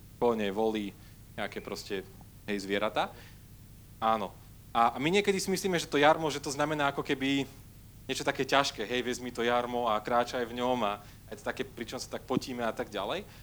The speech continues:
Ale keď som hľadal ten význam, tak jarmo, a, Ježiš nemyslí doslovne, on nebol rolník, ale každý rabín mal svoje jarmo a to bolo, že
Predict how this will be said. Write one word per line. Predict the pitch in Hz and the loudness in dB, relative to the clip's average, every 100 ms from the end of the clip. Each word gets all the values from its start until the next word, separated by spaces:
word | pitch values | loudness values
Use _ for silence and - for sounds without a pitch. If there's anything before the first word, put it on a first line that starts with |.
| - 117 | -8 -2
Ale | 117 | 0
keď | 160 - | 0 2
som | 180 | 6
hľadal | 175 185 | 6 6
ten | 170 147 | 4 0
význam, | 156 165 120 113 | 0 0 0 0
tak | 113 | -2
jarmo, | 107 127 175 135 113 185 - - - - - | 2 4 4 4 2 0 -8 -20 -20 -8 0
a, | 120 117 117 - - | 2 2 0 -6 -4
Ježiš | 143 151 143 | -2 0 0
nemyslí | 156 185 147 | 0 0 2
doslovne, | 131 135 156 120 107 | 4 4 4 0 0
on | 123 | 0
nebol | 147 143 131 | 2 4 6
rolník, | 139 143 110 87 - - - - - | 6 6 2 -4 -10 -18 -20 -20 -10
ale | - 113 117 | 0 2 6
každý | 143 151 165 170 - - - - 120 | 6 6 2 0 0 -8 -20 -4 6
rabín | 131 165 120 127 175 - | 8 8 4 2 -2 0
mal | 123 123 | 2 2
svoje | - 127 139 160 | 2 2 4 6
jarmo | 156 151 147 95 127 220 - - - | 4 4 4 4 2 0 -8 -18 -2
a | 120 | 2
to | - 147 | 4 8
bolo, | 156 151 | 8 8
že | 131 | 6